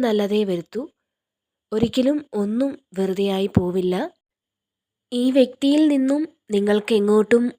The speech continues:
ഓടിയൊളിക്കാൻ സാധിക്കില്ല. അത് നിങ്ങൾക്കും നിങ്ങളുടെ വ്യക്തിക്കും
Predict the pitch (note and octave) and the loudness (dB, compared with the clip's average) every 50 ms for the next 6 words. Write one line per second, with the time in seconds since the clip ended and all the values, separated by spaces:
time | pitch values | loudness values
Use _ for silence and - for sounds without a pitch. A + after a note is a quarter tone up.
0 | _ - G3 F#3 F#3 F#3 G3 G3+ G3+ G3 G3 F#3 - G#3 G3+ G3+ G#3 G3 - - | _ -4 -2 -2 0 2 2 2 2 0 0 -2 -2 -2 -2 -2 -2 -4 -6 -4
1 | - F#3+ F3+ F3+ F#3 F3+ G#3 G3+ - G#3 F#3+ F#3 F#3+ G3 B3 E4+ - _ _ _ | -2 -2 0 0 -2 -2 -4 -6 -4 -2 -2 0 0 0 -2 -4 -8 _ _ _
2 | _ _ _ _ _ _ _ _ - G#3 A3 A#3 B3 C#4 C4 - - B3 B3 A#3+ | _ _ _ _ _ _ _ _ -8 -4 0 2 2 2 2 0 -2 -2 -2 0
3 | B3 B3 B3 B3 - C4 C4+ C4 C4 B3 A#3+ A#3 A#3 A#3+ B3+ B3 A#3+ A#3 A3+ - | 2 0 0 2 2 2 2 4 2 2 4 4 4 4 4 4 4 4 2 0
4 | - A3+ A3 - A#3 A3+ | -4 -8 -4 -2 -4 -4